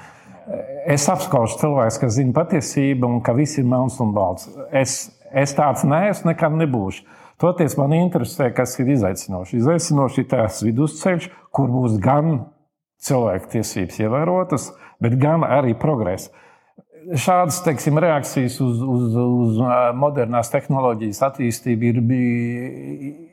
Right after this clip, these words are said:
ir konst-, piemēram, deviņpadsmitajā gadsimtā, kad, ā, izgudroja dzelzceļu, cik cilvēki nav tam pretojušies. Un tagad skatāmies, cik cilvēki vēl brauc ar zirgiem.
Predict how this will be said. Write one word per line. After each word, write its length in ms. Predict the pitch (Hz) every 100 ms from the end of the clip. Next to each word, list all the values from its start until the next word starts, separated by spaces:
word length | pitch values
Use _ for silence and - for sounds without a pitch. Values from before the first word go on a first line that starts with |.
| _ 156
ir 60 | 110
konst-, 360 | 156 147 - 139 - 147 147 139
piemēram, 400 | 165 135 117 117
deviņpadsmitajā 720 | 156 170 151 156 139 135 120
gadsimtā, 560 | 156 160 - 131 127 123 -
kad, 240 | 127 113
ā, 160 | 113 117 127
izgudroja 560 | 127 131 117 110 104
dzelzceļu, 720 | 131 190 185 - 147 135 110 - _ _ _ _
cik 220 | - 160 -
cilvēki 480 | 170 127 113 110
nav 300 | 147 135 110 117 - - -
tam 200 | 131 113
pretojušies. 800 | 139 - 101 87 - - - - _ _ _ _ _ _ _ _ _ _ _ _ _ _ _ _ _ _ _ _ _ - _
Un 160 | 117 120
tagad 320 | 151 139 117
skatāmies, 540 | 147 135 131 131 131 -
cik 160 | 156
cilvēki 400 | - 170 139 117
vēl 160 | 135 151 127
brauc 260 | 139 139
ar 160 | 135 117
zirgiem. 460 | 131 90 85 -